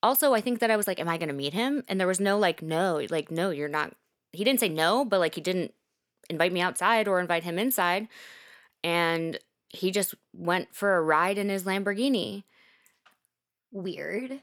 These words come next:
Speaker 1: It's weird,
Speaker 2: Right?
Speaker 1: right? It's very
Speaker 2: <laughs>
Speaker 1: weird.
Speaker 2: Because it's not like one of your best friends, like, "I got this new car," and then it's
Speaker 1: Yeah.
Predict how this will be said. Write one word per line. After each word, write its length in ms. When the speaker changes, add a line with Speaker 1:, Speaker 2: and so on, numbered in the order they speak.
Speaker 1:
It's 280
weird, 400
Speaker 2:
Right? 80
Speaker 1:
right? 160
It's 200
very 380
Speaker 2:
<laughs> 0
Speaker 1:
weird. 580
Speaker 2:
Because 200
it's 80
not 140
like 140
one 100
of 60
your 120
best 340
friends, 320
like, 180
"I 100
got 140
this 180
new 120
car," 500
and 80
then 80
it's 80
Speaker 1:
Yeah. 140